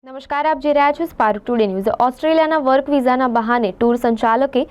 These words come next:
રૂપિયા ચોવીસ લાખની છેતરપિંડી આચરી હોવાનું સામે આવ્યું છે. કતારગામ રોડ પર રહેતા યુવકે પાલ આરટીઓની સામે મારવેલા બિઝનેસ હબમાં આવેલી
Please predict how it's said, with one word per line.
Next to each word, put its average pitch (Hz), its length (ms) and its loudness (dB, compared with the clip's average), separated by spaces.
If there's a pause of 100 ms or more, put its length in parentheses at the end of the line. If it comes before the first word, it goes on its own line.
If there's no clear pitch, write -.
(220)
રૂપિયા 285 320 2
ચોવીસ 320 360 0
લાખની 302 320 0
છેતરપિંડી 277 640 0 (140)
આચરી 240 360 -2
હોવાનું 262 380 -2
સામે 202 260 0
આવ્યું 196 260 -2
છે. 233 100 0 (340)
કતારગામ 294 500 2
રોડ 302 280 4
પર 311 100 2
રહેતા 277 300 0
યુવકે 262 420 0 (400)
પાલ 277 320 2
આરટીઓની 294 540 0
સામે 254 320 0
મારવેલા 240 500 2 (380)
બિઝનેસ 302 480 2
હબમાં 240 440 -2 (360)
આવેલી 302 200 -2